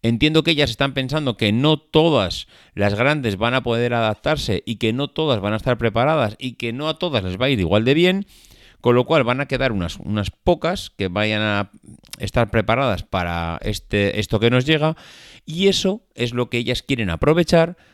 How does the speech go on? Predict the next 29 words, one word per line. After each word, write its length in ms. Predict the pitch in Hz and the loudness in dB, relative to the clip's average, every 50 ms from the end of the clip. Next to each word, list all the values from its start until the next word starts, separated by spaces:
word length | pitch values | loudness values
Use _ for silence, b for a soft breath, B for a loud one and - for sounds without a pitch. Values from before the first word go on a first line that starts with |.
| b b _ - | b b _ -2
para, 300 | 127 135 139 143 - - | 0 0 0 0 -2 -8
mm, 280 | - - 101 98 95 95 95 95 | -10 -6 -4 -2 -2 0 0 0
lanzar 400 | 98 98 98 - 143 147 147 151 | 0 0 0 0 0 0 2 2
la 100 | 151 147 | 2 4
caña 380 | 147 151 147 143 147 151 - - | 4 2 2 2 0 -2 -2 -2
y 200 | - 127 131 127 | -2 0 0 0
que 180 | - 139 139 - - | 0 0 -2 0 -2
atraer 460 | 95 101 98 - 104 110 123 131 120 | -6 -4 -2 0 2 2 4 4 4
a 80 | 101 95 | 2 0
todas 320 | - 135 135 143 143 139 | 0 0 0 2 0 0
esas 180 | 139 143 135 131 | -2 -4 -4 -4
empresas 380 | 131 123 123 139 131 127 110 | -2 -2 -2 -2 -2 -2 -2
que 120 | - - 110 | -2 -2 -4
todavía, 760 | - - 117 107 110 104 101 104 131 160 165 139 98 82 b b b b b b b b b b b b b | 0 0 2 2 4 4 4 2 2 2 2 2 2 2 b b b b b b b b b b b b b
bueno, 320 | - 185 196 135 82 - - _ _ | -4 -2 -2 -2 -4 -6 -10 _ _
es 140 | - 113 101 | -10 -10 -6
posible 520 | - - 110 - - 147 170 208 175 117 | -4 -4 -4 -2 0 0 0 2 0 0
que, 300 | 92 101 95 92 90 - - _ | 2 2 0 0 -2 -4 -8 _
mm, 640 | - 95 92 92 92 92 92 90 87 85 82 82 80 82 - _ _ - | -8 -6 -4 -4 -2 -2 -4 -4 -4 -6 -8 -10 -12 -14 -18 _ _ -8
que 100 | 92 90 | -8 -4
todas 320 | - 117 110 104 98 - | -2 0 0 0 0 -2
se 80 | - 90 | -4 -4
adapten. 520 | 85 87 85 82 - - 78 73 69 - b b b b b b b b | -4 -4 -4 -6 -6 -8 -8 -8 -10 -12 b b b b b b b b
Igual 300 | - 104 95 87 92 101 | -2 -2 0 2 4 2
lo 60 | 110 104 | 2 2
que 120 | - 98 | 2 0
no 80 | 95 104 | 0 0
es 80 | - | 0
posible 560 | - 120 113 - 143 143 139 143 156 175 202 | 0 0 0 0 0 0 2 2 0 0 -2